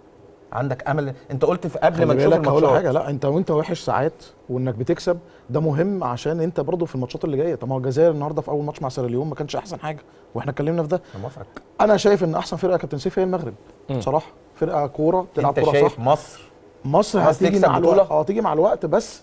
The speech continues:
Speaker 2: المهم
Speaker 1: انت
Speaker 2: يبقى
Speaker 1: عندك
Speaker 2: فيه
Speaker 1: مقومات في الفوز ببطوله يا هشام؟
Speaker 2: وارد، اصل هي مباراه من تسعين
Speaker 1: وارد ايه يا
Speaker 2: دقيقه،
Speaker 1: جماعة؟
Speaker 2: وارد ان انت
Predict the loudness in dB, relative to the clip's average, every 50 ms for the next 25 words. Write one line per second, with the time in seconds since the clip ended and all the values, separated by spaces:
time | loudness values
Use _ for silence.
0 | -8 -8 -6 -4 -2 -2 0 0 2 2 4 4 4 4 4 2 0 0 -4 -2
1 | 2 2 4 4 4 4 2 0 0 -2 -6 -4 -4 -4 -4 -4 -6 -8 -6 -2
2 | -2 -2 -2 -4 -6 -16 -18 -20 -20 -20 -20 -20 -20 -20 _ -20 _ -20 -20 -12
3 | -4 2 4 4 4 4 4 2 0 2 2 2 4 4 2 2 4 4 2 2
4 | 0 -2 -2 0 2 4 4 4 6 6 6 6 4 2 0 -4 -6 -2 2 4
5 | 4 6 6 6 4 4 2 2 0 2 4